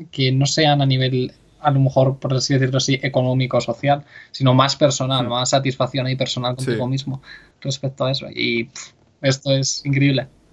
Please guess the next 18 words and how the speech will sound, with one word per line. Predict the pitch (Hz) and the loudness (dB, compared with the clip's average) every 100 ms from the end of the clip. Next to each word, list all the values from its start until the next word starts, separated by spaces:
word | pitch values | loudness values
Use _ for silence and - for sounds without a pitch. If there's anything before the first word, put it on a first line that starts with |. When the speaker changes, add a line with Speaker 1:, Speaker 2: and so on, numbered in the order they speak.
| _ - | _ -2
Speaker 2:
Al | 117 | 0
igual | 110 110 | 2 0
que, | 113 | 0
por | 127 | 0
ejemplo, | 120 131 117 | 0 -2 -4
el | 131 | -4
tema | 123 120 110 | -4 -2 -2
del | 107 104 107 | -2 -2 -4
deporte | 104 123 - 104 | -4 -4 -4 -8
también, | 104 120 | -8 -8
mucho. | 113 123 - - - _ _ _ | -8 -12 -16 -20 -20 _ _ _
O | |
sea, | 107 104 | -10 -8
a | |
mí, | 107 | -6
por | 107 117 | -6 -6
ejemplo, | 120 113 113 | -6 -6 -4
correr | 113 113 123 143 | -4 -2 0 0